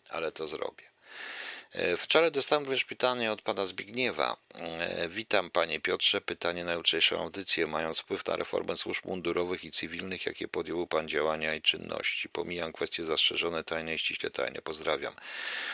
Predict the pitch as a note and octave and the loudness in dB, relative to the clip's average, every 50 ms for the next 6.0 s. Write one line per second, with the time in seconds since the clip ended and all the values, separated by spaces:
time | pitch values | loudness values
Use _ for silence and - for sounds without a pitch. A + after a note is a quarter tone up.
0 | - - - - - - - - - - A#2+ A#2+ A2+ A#2 B2+ A2+ A2+ A2+ A2+ A2+ | -8 -8 -10 -6 0 2 2 0 2 2 2 2 4 2 0 0 0 0 0 0
1 | B2 B2+ B2 A2 G2 - G2 G2 - - - G2+ G2 F#2 F#2+ F#2 G2+ G2 F#2+ F#2+ | 0 2 2 2 0 0 -2 -2 -4 -2 -2 -4 -2 -2 -2 -2 -2 -4 -4 -6
2 | - F2+ E2 - - F2+ F2 F#2+ F#2+ F#2+ F2+ - - F2+ F2 F#2 - - F#2+ - | -8 -4 -4 -4 -4 -4 -6 -8 -6 -6 -6 -4 -4 -4 -4 -6 -4 -4 -6 -6
3 | F2 F#2 - - - - - - - F#2+ G2 G2 F#2+ F#2+ F#2 F2+ F2 F2+ E2+ F#2 | -4 -2 -2 -2 -2 -2 -2 -2 0 0 -2 -2 -4 -6 -6 -6 -6 -6 -4 -2
4 | F2 - - G2 F#2+ E2+ D#2+ D#2+ F2+ F2 E2+ E2+ E2+ - F#2 F2 - F#2+ E2 E2 | -2 -2 -2 -2 -4 -6 -4 -2 -2 0 0 0 -2 -2 -4 -4 -4 -8 -8 -8
5 | E2 D#2+ F2+ E2+ - F2+ E2+ E2+ D#2+ - - - F2+ F2+ E2 D#2+ E2 E2 E2 E2+ | -6 -6 -6 -6 -6 -6 -6 -6 0 0 0 0 0 -4 -4 -4 -2 0 0 -2